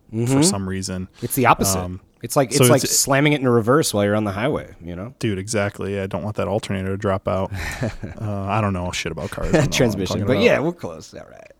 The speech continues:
Speaker 1: Yeah, transmission. That's the thing. And
Speaker 2: Fuck
Speaker 1: alternator,
Speaker 2: yeah,
Speaker 1: that's the
Speaker 2: man.
Speaker 1: thing that starts the car. That's the thing.
Speaker 2: Yeah, that's
Speaker 1: It
Speaker 2: basically
Speaker 1: charges the
Speaker 2: runs your
Speaker 1: battery.
Speaker 2: battery and all your power, yeah.
Speaker 1: Yeah,
Speaker 2: But, um,
Speaker 1: so,
Speaker 2: you know
Speaker 1: uh,
Speaker 2: what,
Speaker 1: car
Speaker 2: man?
Speaker 1: talk.
Speaker 2: Let's fucking, yeah, we'll end with some car talk here. Um, no, but it's, uh,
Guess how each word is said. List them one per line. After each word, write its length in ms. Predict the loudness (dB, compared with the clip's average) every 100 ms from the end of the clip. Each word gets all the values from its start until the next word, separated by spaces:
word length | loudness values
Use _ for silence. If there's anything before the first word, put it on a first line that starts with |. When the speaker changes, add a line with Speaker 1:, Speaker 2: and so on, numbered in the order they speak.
| -18 -14 -8
Speaker 1:
Yeah, 240 | -6 -4
transmission. 500 | -2 -2 -2 -4 -4
That's 160 | -4 -4
the 60 | -6
thing. 280 | -6 -6 -8 _ _ -8
And 120 | 0
Speaker 2:
Fuck 60 | 2
Speaker 1:
alternator, 240 | 4 4
Speaker 2:
yeah, 40 | 6
Speaker 1:
that's 120 | 6
the 60 | 4
Speaker 2:
man. 40 |
Speaker 1:
thing 100 | 2
that 120 | 2 4
starts 280 | 4 2
the 80 | -2
car. 240 | -6 -6 -4
That's 160 | -6
the 60 | -2
thing. 140 | 6
Speaker 2:
Yeah, 180 | 8 10
that's 220 | 8 4
Speaker 1:
It 60 | 4
Speaker 2:
basically 260 | 6 6 4
Speaker 1:
charges 40 |
the 60 | 4
Speaker 2:
runs 120 | 4
your 80 | 2
Speaker 1:
battery. 100 | 2
Speaker 2:
battery 280 | 0 -2 -2
and 80 |
all 100 | -4 -6
your 80 |
power, 320 | -6 -6 -6 -8
yeah. 140 | -12 -16 -20 _ _
Speaker 1:
Yeah, 160 | -4 0
Speaker 2:
But, 120 | 2
um, 200 | 2 0
Speaker 1:
so, 120 | 0
Speaker 2:
you 60 | 2
know 120 | 2
Speaker 1:
uh, 20 |
Speaker 2:
what, 140 | 2 2
Speaker 1:
car 100 | 2
Speaker 2:
man? 100 | 2
Speaker 1:
talk. 260 | -2 -6 -18 -20 -20 -20 -16
Speaker 2:
Let's 140 | -8
fucking, 320 | -4 -2 2
yeah, 140 | 4 4
we'll 220 | 4 6 6
end 100 | 6
with 100 | 4
some 100 | 2
car 180 | 2 2
talk 300 | 2 2 0
here. 280 | -6 -6 -8
Um, 580 | -4 0 0 -2 -4 -8
no, 260 | -8 -8 -8
but 260 | -10 -12 -16
it's, 180 | -10
uh, 320 | -6 -4 -4